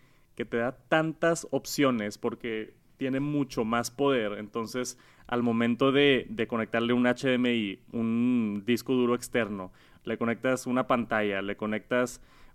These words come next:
un micrófono, más cosas, y un puer-, un solo puerto te da muchísimo poder, mucho más poder que U S B tipo C. Entonces, a mí se me hizo que, que les faltó en cuanto a, a puertos por acá,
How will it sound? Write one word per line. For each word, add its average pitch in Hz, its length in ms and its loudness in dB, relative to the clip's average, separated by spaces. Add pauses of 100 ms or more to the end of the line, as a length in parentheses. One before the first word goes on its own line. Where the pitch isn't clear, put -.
un 117 180 0
micrófono, 117 600 0
más 113 200 -2
cosas, 113 400 -4
y 110 220 -8
un 135 220 0
puer-, 139 420 2
un 175 140 -2
solo 190 360 2
puerto 135 360 4
te 127 80 0
da 117 100 4
muchísimo 127 720 -2
poder, 104 320 0
mucho 113 300 -4
más 110 180 -2
poder 117 300 0
que 113 200 -2
U 110 140 0
S 107 160 -2
B 104 120 0
tipo 107 260 -10
C. - 240 -12 (300)
Entonces, 123 260 0
a 131 80 4
mí 139 120 4
se 160 120 0
me 165 100 2
hizo 160 380 2
que, 143 240 2
que 131 120 0
les 117 240 0
faltó 123 640 0 (220)
en 117 180 -4
cuanto 113 440 -2
a, 104 240 2 (180)
a 110 220 -2
puertos 113 600 -2 (440)
por 110 160 -2
acá, 117 400 0